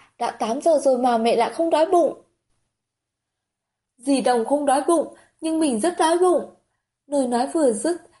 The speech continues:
Trác Nhất Phi liền đem đồ ăn trước mặt mẹ Đồng,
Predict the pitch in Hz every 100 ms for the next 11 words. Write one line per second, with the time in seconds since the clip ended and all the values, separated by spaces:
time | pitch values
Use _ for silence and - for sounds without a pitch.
0 | _ - 294 302 302 - 269 262 254 208
1 | 277 302 294 254 - 277 277 359 370 330
2 | 269 262 - 262 262 233